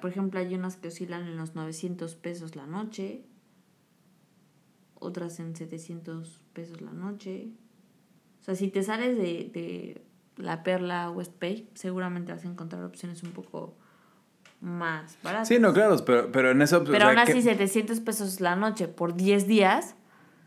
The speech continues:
Speaker 1: o sea, ya por la cantidad de tiempo que vienes, ya no es tan barato.
Speaker 2: Exactamente. También hay mucha gente que, ah, a mí me ha preguntado de, Ah, bueno,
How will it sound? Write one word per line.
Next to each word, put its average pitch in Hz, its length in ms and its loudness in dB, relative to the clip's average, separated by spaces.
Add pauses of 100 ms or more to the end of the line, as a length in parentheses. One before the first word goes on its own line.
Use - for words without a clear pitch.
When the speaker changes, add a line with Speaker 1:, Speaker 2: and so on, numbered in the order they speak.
(340)
Speaker 1:
o 175 140 -6
sea, 160 560 0 (280)
ya 190 260 4
por 226 140 4
la 175 180 4
cantidad 185 520 0
de 196 120 2
tiempo 190 400 -2
que 175 120 -6
vienes, 180 500 -4
ya 170 180 -2
no 165 120 -4
es 160 160 -12
tan 147 360 -12
barato. 147 360 -10 (140)
Speaker 2:
Exactamente. 110 680 -2 (260)
También 151 380 4
hay 170 100 2
mucha 165 360 0
gente 139 420 0
que, 101 380 2
ah, 101 360 2
a 101 40 -2
mí 107 120 -2
me 113 80 4
ha 117 60 2
preguntado 107 640 0
de, 98 180 2
Ah, 113 100 4
bueno, 123 320 4